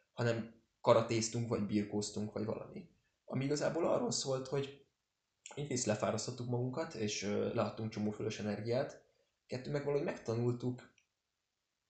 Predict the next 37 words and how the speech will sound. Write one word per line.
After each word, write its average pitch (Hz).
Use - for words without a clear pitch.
a 127
határokat. -
És -
szerintem 131
egy, -
egyben 131
egy, 120
egy -
apa 123
igazából 113
tudna -
segíteni, 107
hogy -
nem, 160
amit 180
ak-, 139
mondani 123
akarok, 123
nem 160
lehet 107
szerintem 107
csak 123
úgy 110
lelőni, 107
vagy -
úgymond 110
egy 104
verekedést 104
a 98
gyerekek 107
között, 123
mert 110
hogy 107
az 104
úristen, 107
az 98
borzasztó, -